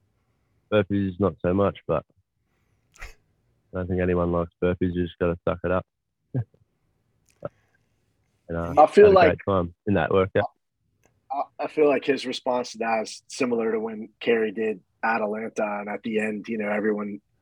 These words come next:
Speaker 2: she's dying, laying on the floor, and she just looks up and she's like, "Oh, that was a fun workout."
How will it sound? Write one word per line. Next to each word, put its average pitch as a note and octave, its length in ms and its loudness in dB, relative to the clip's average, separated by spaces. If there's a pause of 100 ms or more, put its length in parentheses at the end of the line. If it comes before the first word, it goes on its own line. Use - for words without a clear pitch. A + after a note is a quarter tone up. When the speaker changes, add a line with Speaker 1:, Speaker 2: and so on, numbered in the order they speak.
(240)
Speaker 2:
she's - 220 -4
dying, A2 400 0
laying A2+ 240 2
on G#2+ 100 2
the G#3 80 0
floor, A2+ 360 6
and G2 100 -4
she - 120 -4
just G#2+ 180 -4
looks A2+ 260 0
up A2 220 -2
and A2+ 100 -10
she's G#2 160 -6
like, - 160 4
"Oh, E3 100 6
that D#3 140 8
was F#3 120 2
a C#3 40 -2
fun A2 300 -4
workout." - 400 -14